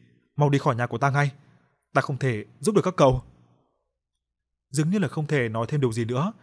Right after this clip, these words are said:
cả hai đứng dậy rồi bước ra khỏi căn phòng. Đi được một đoạn thì Đức hỏi, bà ta có chuyện gì vậy nhỉ?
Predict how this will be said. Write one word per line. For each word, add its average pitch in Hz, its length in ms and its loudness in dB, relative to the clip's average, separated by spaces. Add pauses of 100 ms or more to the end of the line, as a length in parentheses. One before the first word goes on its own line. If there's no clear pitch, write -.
(340)
cả 135 80 0
hai 127 120 0
đứng 127 140 -2
dậy 156 300 -2
rồi 117 300 0
bước 190 180 -2
ra 160 100 -4
khỏi 143 140 -4
căn 123 120 -6
phòng. 123 240 -2 (840)
Đi 226 80 0
được 185 100 4
một 123 140 -2
đoạn 117 280 -2
thì 135 60 -4
Đức 175 120 -4
hỏi, 131 260 0 (840)
bà 131 100 0
ta 123 320 -4
có - 140 -6
chuyện 170 180 -2
gì 123 160 0
vậy 123 120 -4
nhỉ? 113 200 -2